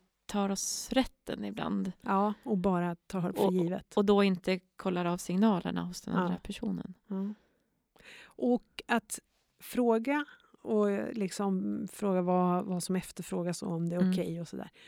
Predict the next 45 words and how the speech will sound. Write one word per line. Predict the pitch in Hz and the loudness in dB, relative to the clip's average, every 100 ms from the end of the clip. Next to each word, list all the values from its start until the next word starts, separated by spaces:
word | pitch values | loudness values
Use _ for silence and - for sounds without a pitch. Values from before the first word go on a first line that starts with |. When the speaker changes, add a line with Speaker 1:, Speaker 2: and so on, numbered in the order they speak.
| - - | -20 -8
Speaker 2:
Det | |
där | 202 302 359 | 2 4 4
är | 262 | 4
ju | |
någonting | 196 180 170 175 | 2 2 -2 -6
som | - | -8
skapar | - 220 - 262 | -4 -4 -2 -2
tillit. | 165 214 277 - - | 0 -2 -4 -10 0
Speaker 1:
Mm. | 208 202 - - | 4 4 0 4
Speaker 2:
När | 214 185 | 4 4
vi | |
nu, | 180 196 - | 2 -2 0
om | 208 | 2
vi | 240 | 2
ska | - 233 | 4 0
försöka | 247 - - | 0 -4 0
komma | 220 214 | 0 0
tillbaka | 220 240 - - | -2 -2 -2 0
till | 202 | 8
Speaker 1:
Ja. | 247 | 12
Speaker 2:
ämnet, | 262 214 233 - | 12 10 4 6
<laughs> | 302 339 262 277 302 - - - | 6 6 2 0 -2 -10 -14 0
så | - - 349 | 2 4 4
var | 277 254 | 8 8
det | 226 | 8
våran | 233 214 202 208 _ - | 8 8 6 4 _ 8
opening | 262 - 233 196 185 | 8 10 4 4 4
här | 180 | 2
nu. | 202 | 4
Speaker 1:
Yes, | 269 302 214 - - | 10 10 10 4 -6
tillit. | - 233 233 - - - | 2 6 6 4 -14 0
Speaker 2:
Tillit. | 254 240 | 4 6
Speaker 1:
Fokus. | 240 190 - - - - | 6 4 2 -8 -12 4
Mm. | 220 | 6
Speaker 2:
Ja. | 226 185 _ _ - - - - - - - - | 6 2 _ _ -20 -18 -18 -18 -18 -20 -20 -12
Snacket | - 294 - 269 | 0 0 2 0
om | 254 | 2
tillit | 226 240 220 202 202 - - - - - | 4 4 4 2 0 -10 -20 -18 -16 -6
är | 202 190 185 | -2 0 0
ju... | 185 185 185 175 175 170 165 165 | 0 0 0 0 0 0 -2 -4
Man | - 220 | 0 2
pratar | 302 277 | 2 2
om | 254 | 0
tillitsbaserad | 269 247 - 226 - 226 208 | 0 -4 -4 -4 -2 -4 -4
styrning. | - 233 226 285 | -4 -2 -2 -4